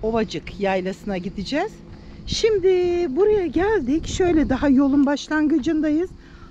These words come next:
Aa, bir baktım burada bir gölet gibi bir şey var. Baya baya böyle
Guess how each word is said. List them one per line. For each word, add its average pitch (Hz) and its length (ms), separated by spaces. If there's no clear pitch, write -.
Aa, 330 180
bir 440 140
baktım 392 360
burada 381 300
bir 370 120
gölet 330 420
gibi 370 240
bir 427 60
şey 427 340
var. 196 200
Baya 427 380
baya 302 360
böyle 320 420